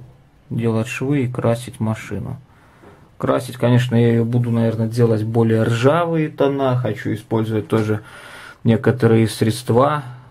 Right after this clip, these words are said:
Там маск-сколы, маски от фирмы Пластмастер тоже хочу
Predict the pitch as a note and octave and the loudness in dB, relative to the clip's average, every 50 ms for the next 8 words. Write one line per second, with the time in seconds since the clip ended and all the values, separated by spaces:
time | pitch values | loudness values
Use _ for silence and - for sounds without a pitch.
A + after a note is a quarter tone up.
0 | - _ - A#2+ A#2+ - G#2+ A2 G#2 G2+ A2 G#2+ G#2 - - - - - - - | -20 _ -12 -10 -8 -8 -8 -10 -8 -4 -4 -4 -4 -6 -10 -12 -14 -10 0 2
1 | F3+ F#3 F#3 F3+ F3 E3 D3 B2 B2 - - - B2 B2 C#3 D#3 D#3+ D#3 - - | 4 4 6 6 4 2 0 0 -6 -10 -6 2 4 4 4 4 2 -2 -4 -6
2 | - C3 C3 B2+ C3 C3 B2 - - C3+ B2 B2 B2 A#2+ B2 D3+ C3 B2 - A#2+ | -6 -4 -4 -2 -2 -4 -4 -2 -2 0 2 2 2 2 2 0 0 0 -2 -2
3 | A#2 A2+ A2+ - - A2+ A#2+ - - G#2+ G#2+ G#2+ G#2 - A2 G#2+ - - A2+ G#2+ | -2 -2 -4 -6 -8 -10 -8 -4 -4 -4 -4 -4 -6 -6 -8 -8 -6 -8 -8 -8
4 | A2 | -8